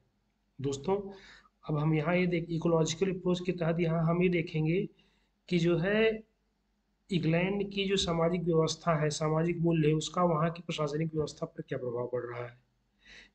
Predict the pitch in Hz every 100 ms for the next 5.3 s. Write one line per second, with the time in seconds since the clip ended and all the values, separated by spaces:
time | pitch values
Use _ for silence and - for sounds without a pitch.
0 | - 160 196 185 185 185 190 190 143 135
1 | 160 185 - 196 185 170 180 214 214 170
2 | 160 165 170 165 156 160 - 170 180 175
3 | 170 180 156 160 165 - 175 - 151 160
4 | 156 156 156 123 123 120 123 127 120 120
5 | 120 _